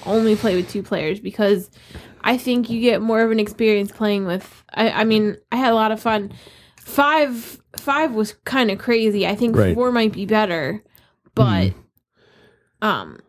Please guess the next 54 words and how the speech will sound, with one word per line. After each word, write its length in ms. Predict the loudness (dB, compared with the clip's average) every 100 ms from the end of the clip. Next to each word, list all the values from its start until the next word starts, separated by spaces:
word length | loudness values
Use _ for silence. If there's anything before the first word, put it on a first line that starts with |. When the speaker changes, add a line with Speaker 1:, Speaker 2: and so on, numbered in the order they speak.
| _ _ _ _ -4
Speaker 1:
yeah, 280 | 0 0 0
I, 260 | -2 -2 -2
I 160 | -2 0
don't, 180 | 0 2
I 120 | 0
wouldn't 320 | 2 2 2
get 160 | 0 2
this 220 | 2 2
if 180 | -2 -2
you 100 | -4
primarily 520 | -2 0 2 2 2
play 220 | 2 0 0 0
just 460 | 2 2 0 -2
with 220 | 0 0 -2
two. 420 | 0 0 0 -2
I 120 | -4
think 260 | 0 0 2
you 60 | 0
need 160 | 2
to 60 | 0
have 320 | 0 0 0
that 260 | 0 -2 -4 -12 -20 -20 -16 -8
experience 600 | -6 0 2 2 0 0
with 140 | 0
more 180 | 0 -2
people 340 | -2 -6 -2 0
with 180 | 0 -2
this 180 | -6 -4
one 160 | -4
too, 240 | -2 0 -2
because 240 | -2 2
I 120 | 2
think 200 | 2 0
that 240 | 0 -2 -6 _ -8
adds 360 | -2 -2 -2 -2
more 200 | 0 0
to 160 | -2
the 80 | -6
game. 520 | -4 -4 -6 -14 -18 _
Speaker 2:
Well, 120 | 0 2
see, 220 | 0 2
I, 180 | 0 0
I 200 | 2 2
will, 460 | 2 0 0 0 -2 -10 -20 -20 _ _
I'm 100 | 0
actually 220 | 2 2 0
gonna 80 |
disagree 300 | 0 -2 0
with 140 | 0 2
you 120 | 2
here 80 | 2
on 100 | 0
this, 140 | 0
because, 600 | 0 0 0 0 -4 -8